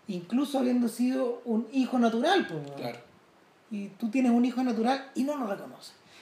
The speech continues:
Speaker 1: Que es el a-, que me imagino que, que es el acto más desgraciado que puede, que puede, en, en principio, mirado de lejos, obviamente,
Speaker 2: Claro.
Speaker 1: cometer un padre que a su vez tuvo ese mismo origen.
Speaker 2: Claro.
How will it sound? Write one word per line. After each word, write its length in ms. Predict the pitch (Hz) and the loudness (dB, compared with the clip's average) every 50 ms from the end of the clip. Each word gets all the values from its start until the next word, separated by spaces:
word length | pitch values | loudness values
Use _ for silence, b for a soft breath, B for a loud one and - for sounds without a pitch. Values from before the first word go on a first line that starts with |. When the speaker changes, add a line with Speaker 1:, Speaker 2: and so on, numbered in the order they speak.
| B B B | B B B
Speaker 1:
Que 160 | - 208 196 202 | -6 -2 2 2
es 60 | 196 185 | 4 4
el 60 | 202 | 2
a-, 160 | 208 233 240 - - 156 147 151 - - - | 2 -2 -4 -6 -12 -16 -16 -16 -18 -18 -10
que 120 | - 196 175 | -6 -4 -4
me 80 | 175 | -2
imagino 680 | 170 165 160 160 - - - 262 254 196 180 190 196 196 - - - - | -2 -4 -4 -6 -6 -4 -2 0 0 0 -2 -4 -6 -10 -12 -18 -18 -8
que, 460 | 175 175 175 185 185 180 180 180 180 B B B B B B B B B _ - - - - - - _ _ _ | -4 0 2 2 2 2 0 -2 -8 B B B B B B B B B _ -20 -20 -20 -20 -20 -20 _ _ _
que 100 | - 202 | -6 -4
es 80 | 175 185 | -2 0
el 140 | 185 180 | 2 2
acto 340 | 185 202 - - - - 196 | 2 0 -2 -4 -6 -6 -4
más 340 | 185 185 190 202 214 208 202 | -2 0 2 2 2 2 0
desgraciado 640 | 240 240 233 240 240 220 - 247 247 254 254 254 214 | -2 -2 0 0 0 -2 -2 0 0 0 0 0 -2
que 100 | 233 220 | -4 -4
puede, 920 | 220 233 233 240 240 247 247 240 240 240 240 233 226 226 220 214 220 - - - - - _ B B B B B B B | -2 -2 -2 -2 -2 -2 -2 -2 0 0 0 0 0 0 -2 -4 -6 -12 -20 -20 -20 -20 _ B B B B B B B
que 100 | 202 185 | -2 2
puede, 640 | 190 220 226 233 240 233 226 226 220 220 220 226 226 | 6 6 8 8 8 8 8 6 6 4 2 2 0
en, 120 | 180 180 214 | 0 0 0
en 140 | 220 170 - | 0 0 4
principio, 640 | - 170 170 160 - - 311 320 214 185 170 185 220 220 | 4 4 4 4 6 6 8 8 8 6 2 2 0 0
mirado 400 | 208 170 160 160 175 170 165 165 | -2 0 0 2 2 2 2 2
de 60 | 175 | 4
lejos, 340 | 202 233 226 220 - 175 156 | 6 6 6 4 2 -4 -8
obviamente, 500 | 170 180 185 196 208 208 196 233 240 254 | -6 -6 -2 0 0 0 0 0 -2 -4
Speaker 2:
Claro. 80 | 269 - B B B B B B B - | -4 -6 B B B B B B B 0
Speaker 1:
cometer 380 | - 190 185 196 196 247 247 262 | 2 4 4 4 6 6 6 6
un 80 | 262 233 | 4 4
padre 400 | - 277 269 269 269 277 277 220 | 6 6 6 8 6 4 2 0
que 80 | 254 233 | -2 0
a 40 | |
su 140 | - - 240 | 0 2 4
vez 200 | 247 262 262 - | 4 4 4 2
tuvo 160 | - 262 269 | 2 2 2
ese 160 | 269 269 254 247 | 4 4 4 4
mismo 260 | 254 277 285 277 277 | 4 4 4 4 6
origen. 320 | 311 359 370 - - 147 127 - - | 8 8 8 6 4 -4 -10 -10 -4
Speaker 2:
Claro. 220 | - 160 131 113 | 0 0 0 0